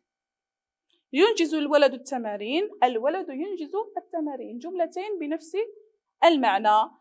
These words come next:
حاولوا القيام بنفس الأمر بالنسبة للصورة الثانية.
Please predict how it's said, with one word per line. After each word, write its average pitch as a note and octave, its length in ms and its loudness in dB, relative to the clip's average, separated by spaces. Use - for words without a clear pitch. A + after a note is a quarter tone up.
حاولوا G4 800 6
القيام F4 580 2
بنفس E4 380 -2
الأمر D#4 500 0
بالنسبة D4 520 2
للصورة C4 460 0
الثانية. D#4 640 0